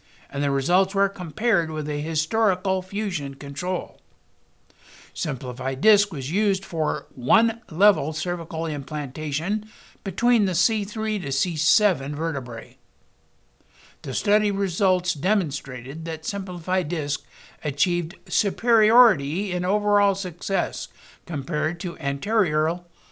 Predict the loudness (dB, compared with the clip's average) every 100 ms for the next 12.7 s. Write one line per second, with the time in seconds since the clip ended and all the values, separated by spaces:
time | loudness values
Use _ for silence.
0 | _ -8 2 4 4 0 -2 -2 -2 -2
1 | -4 0 -2 -2 -4 -2 0 0 -2 -2
2 | -2 -2 -4 -6 -8 -8 -6 -6 -4 -4
3 | -4 -4 -6 -6 -6 -6 _ _ _ _
4 | _ _ _ _ _ -20 -20 -20 -8 -2
5 | 0 0 -4 -6 -4 -4 2 2 2 -2
6 | 0 2 6 6 6 4 -6 -4 -2 0
7 | -2 -4 -4 -4 -4 -4 -4 -6 -20 -16
8 | -4 0 0 0 -4 -2 -2 -4 -6 -4
9 | -2 -2 -4 _ _ _ _ _ _ -4
10 | -2 -2 -4 -6 -2 -2 -2 -4 -2 -2
11 | -2 -4 -2 2 2 0 -4 -4 -8 -8
12 | -4 -2 0 -2 -4 -8